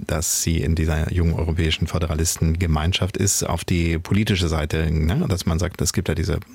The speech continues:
Parlamente, also es gibt zum Beispiel das Europaparlament, es gibt, es klang eben bei Ihnen so ein bisschen an, auch diese Europaregierung, die nicht so heißt und, äh, damit letztendlich ja oft den, äh,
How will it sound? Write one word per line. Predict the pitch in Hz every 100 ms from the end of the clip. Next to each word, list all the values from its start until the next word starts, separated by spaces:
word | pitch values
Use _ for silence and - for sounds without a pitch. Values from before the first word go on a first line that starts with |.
| - - -
Parlamente, | - 101 92 82 87
also | 107 -
es | 85 -
gibt | -
zum | -
Beispiel | 90 -
das | -
Europaparlament, | - 90 98 95 90 98 95 104
es | 92
gibt, | 95 92
es | - - - -
klang | - 90
eben | 87 85
bei | 90
Ihnen | 87
so | 87
ein |
bisschen | 85 - 90
an, | 87
auch | 95
diese | 85 92 82
Europaregierung, | 87 90 87 85 87 87 95 98 104
die | 92
nicht | 82 85
so | 85
heißt | 78 104 - - - - -
und, | - 90 -
äh, | 90 82
damit | 80 87 92
letztendlich | 87 - 92 101 87
ja | 90
oft | - -
den, | 95 87
äh, | 87